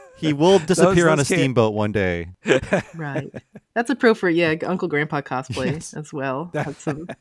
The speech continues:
Speaker 3: front and center suspenders.
Speaker 2: No, I don't. Why? I don't know what gave suspenders a bad name,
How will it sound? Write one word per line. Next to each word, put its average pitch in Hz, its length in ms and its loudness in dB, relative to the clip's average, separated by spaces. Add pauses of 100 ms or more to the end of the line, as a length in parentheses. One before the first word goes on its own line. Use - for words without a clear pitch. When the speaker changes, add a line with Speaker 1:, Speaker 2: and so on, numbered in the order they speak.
(140)
Speaker 3:
front - 260 0
and 165 100 -2
center 143 360 -2
suspenders. 139 960 -8
Speaker 2:
No, 214 220 0
I 185 220 0
don't. 262 360 -2
Why? 180 380 2
I 165 100 4
don't 202 160 2
know 208 80 0
what 185 260 4
gave 160 220 0
suspenders 147 480 -2
a 127 60 -4
bad 120 260 0
name, 104 400 -10